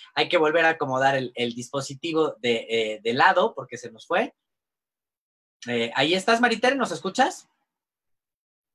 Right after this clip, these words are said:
Ah, bueno, ya el, el, la toma ya quedó completa. Ya te estamos viendo ahí.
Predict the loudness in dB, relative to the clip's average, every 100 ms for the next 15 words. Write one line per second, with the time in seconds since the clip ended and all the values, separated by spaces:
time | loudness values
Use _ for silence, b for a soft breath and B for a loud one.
0 | _ _ _ _ _ _ -2 -2 -2 -4
1 | -2 0 0 -4 -4 -6 -8 -6 -2 0
2 | 0 -2 -2 -4 -4 -6 -8 -4 -4 -2
3 | -6 -6 _ _ _ -8 -6 -6 -6 -4
4 | -4 -6 -6 -4 -4 -4 -6